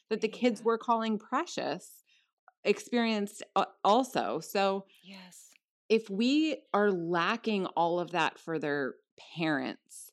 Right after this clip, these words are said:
Speaker 1: then it's going to be really hard for us to be in a system where the goal is reunification,
Speaker 2: Yeah.
Speaker 1: to be in a mission that is about families being made whole again.
Speaker 2: Mm.
Speaker 1: And so part of what protects you in the heartbreak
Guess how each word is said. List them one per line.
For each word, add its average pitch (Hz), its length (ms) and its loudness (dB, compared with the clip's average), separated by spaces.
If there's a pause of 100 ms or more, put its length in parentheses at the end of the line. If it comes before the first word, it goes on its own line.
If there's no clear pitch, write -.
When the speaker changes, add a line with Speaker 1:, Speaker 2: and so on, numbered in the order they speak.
(480)
Speaker 1:
then 185 280 -2
it's 220 260 -2
going 294 260 4
to 233 60 -4
be 208 160 0
really 180 380 0
hard 147 600 2
for 147 220 -2
us 151 200 -2
to 147 560 -2 (240)
be 180 220 4
in 208 80 2
a 196 80 0
system 175 560 -2
where 170 180 0
the 160 120 -2 (100)
goal 139 320 4
is 156 220 2
reunification, 151 1000 2 (320)
Speaker 2:
Yeah. 175 200 -16
Speaker 1:
to 180 440 8
be 196 160 8
in 208 140 6
a 185 40 4
mission 165 680 6
that 185 180 6
is 170 160 2
about 147 380 2 (120)
families 160 640 2
being 151 360 2
made 139 240 2
whole 131 320 0
again. 214 500 2
Speaker 2:
Mm. - 480 -20
Speaker 1:
And 202 200 4
so 214 160 6
part 294 580 0
of 220 240 0
what 190 320 2
protects - 800 -6
you 175 160 4
in 165 140 4
the 139 80 0
heartbreak 147 760 0